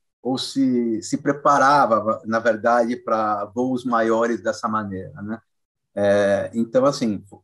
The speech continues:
foi épocas bem difíceis, mas nessa época eu tinha a clínica junto, né?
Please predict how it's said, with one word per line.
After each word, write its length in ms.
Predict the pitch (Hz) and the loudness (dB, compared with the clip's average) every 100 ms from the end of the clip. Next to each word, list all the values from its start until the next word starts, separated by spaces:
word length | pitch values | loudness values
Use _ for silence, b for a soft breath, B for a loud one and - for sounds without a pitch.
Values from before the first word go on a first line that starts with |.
| _ | _
foi 200 | 113 117 | 0 2
épocas 440 | 123 143 - 156 - | 4 2 0 -4 -2
bem 180 | 127 147 | -2 -2
difíceis, 520 | 170 - 127 - 104 | -4 -2 -2 -2 -4
mas 100 | 113 | -2
nessa 240 | 131 - | -2 -2
época 240 | 127 - 143 | -4 -4 -6
eu 40 | |
tinha 220 | 147 151 | -4 -6
a 100 | 156 | -6
clínica 480 | - 127 127 127 147 | -2 0 0 0 -2
junto, 440 | 135 117 107 - 92 | 0 -2 -2 -6 -8
né? 220 | 104 | -8